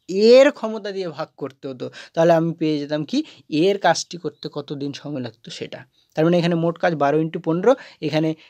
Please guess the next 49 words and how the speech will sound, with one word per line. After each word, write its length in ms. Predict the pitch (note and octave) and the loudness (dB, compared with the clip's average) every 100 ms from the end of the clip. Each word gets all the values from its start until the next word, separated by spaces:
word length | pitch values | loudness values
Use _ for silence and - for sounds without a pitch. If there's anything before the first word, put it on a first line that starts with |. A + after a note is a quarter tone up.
| _ | _
আহ, 60 | C#3+ | -10
এর 440 | C3+ C3+ D#3+ F3+ | -8 -4 -2 -2
ক্ষমতা 400 | F3 D#3+ D#3 D#3+ | -6 -6 -4 0
রয়েছে 240 | D#3+ D#3 D#3 | 0 0 -4
সাত, 340 | - F#3 - | 0 0 0
তার 100 | - | -4
মানে 140 | D3+ C#3 | -4 -2
বারো 240 | C#3+ E3 | 0 0
into 300 | F#3 E3+ F#3 | -2 -8 -10
পনেরো 380 | F3 D3+ D#3 E3 | -8 -8 -6 -4
by 220 | C#3+ D3+ | 0 0
সাত 460 | D#3+ - - F#3 - | -2 -6 0 0 0
করলে 320 | G3+ F#3 F3 | -4 -2 -4
আমি 200 | E3 E3+ _ | -6 -10 _
এর 400 | D#3 D#3 E3+ F#3 F#3 | -8 -4 -4 -4 -8
কিন্তু 260 | F3 E3 F3 | -12 -8 -8
একা 400 | F3+ - - G3 | -4 -6 4 4
একা 180 | F#3+ F3+ | 4 -2
কাজ 240 | E3 - | -4 -6
করতে 320 | - - - D3 | -18 -18 -16 -12
কত 160 | C#3 | -12
সময় 300 | C#3 - C3 | -12 -16 -12
লাগতো 360 | C3+ C#3+ - A#3 - _ | -12 -14 -12 -12 -14 _
সেটা 360 | - - C3+ C3+ | -12 -10 -6 -8
পেতাম। 380 | C3 - - C3+ | -8 -14 -12 -6
এটা 120 | D#3 | -2
যেহেতু 260 | F3 G3 G3+ | 0 0 -4
বি 240 | C#3+ F#3 | 2 4
এর 100 | A#3+ | 4
চেয়েছে 380 | A#3 B3 C4 D4 - _ | 4 0 0 -4 -6 _
সেই 160 | - D3 | -12 -10
জন্য 140 | D3 | -8
আমি 140 | C#3+ | -10
এখানে 220 | C#3 D3 E3+ | -12 -12 -14
বি 280 | A2+ C3 | -12 -10
এরটা 220 | C3 C3 - | -10 -8 -12
করে 200 | - A2+ | -8 -8
দেখালাম। 400 | A2 - C#3 C3+ _ _ _ _ _ _ _ _ - | -10 -12 -18 -20 _ _ _ _ _ _ _ _ 0
তার 180 | G3+ | 0
জন্য 220 | B3+ C4+ C4 | 2 0 0
এখানে 180 | B3 | -2
একটা 140 | A#3+ A#3 | -4 -6
হোমওয়ার্ক 400 | E3+ F#3+ A3 A3 | -8 -6 -6 -4
দিয়ে 160 | G#3 | -6
দিয়েছি। 380 | G#3+ G#3 - A3 - _ _ _ _ | -6 -8 -10 -12 -16 _ _ _ _
দেখো 160 | F3+ | 0
এখানে 240 | A3 G#3+ G#3+ | 2 0 -2
কি 140 | G#3+ | -6
দিয়েছে, 340 | G3+ G#3 A3+ | -2 0 0